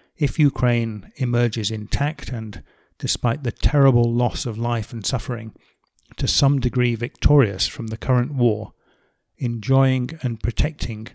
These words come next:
Horilka will be a small action we all can take to help spread Ukrainian values and quality around the world. It's time to celebrate Horilka.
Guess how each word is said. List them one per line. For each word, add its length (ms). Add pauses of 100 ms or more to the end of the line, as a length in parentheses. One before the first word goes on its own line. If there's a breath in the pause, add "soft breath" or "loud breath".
(340)
Horilka 520
will 180
be 280
a 160
small 600
action 440 (500 soft breath)
we 160
all 180
can 180
take 480
to 120
help 320
spread 520
Ukrainian 680
values 520 (560 soft breath)
and 280
quality 560 (520)
around 340
the 80
world. 400 (680)
It's 260
time 400
to 140
celebrate 600 (760 soft breath)
Horilka. 480